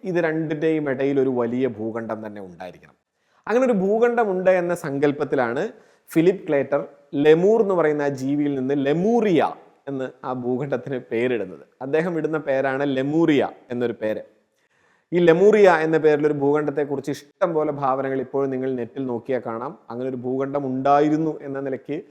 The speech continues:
ആ, വലിയ ഫാന്റസിയായി വിവരിക്കുന്ന ഭൂഖണ്ഡ-, വലിയ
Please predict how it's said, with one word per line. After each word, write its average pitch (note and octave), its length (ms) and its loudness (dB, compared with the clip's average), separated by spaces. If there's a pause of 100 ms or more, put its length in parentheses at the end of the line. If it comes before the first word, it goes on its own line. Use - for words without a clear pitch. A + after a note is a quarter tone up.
(380)
ആ, A#2+ 160 -6
വലിയ B2 320 0
ഫാന്റസിയായി C3+ 760 -4
വിവരിക്കുന്ന B2 540 -4
ഭൂഖണ്ഡ-, A#2 640 -6
വലിയ B2 340 0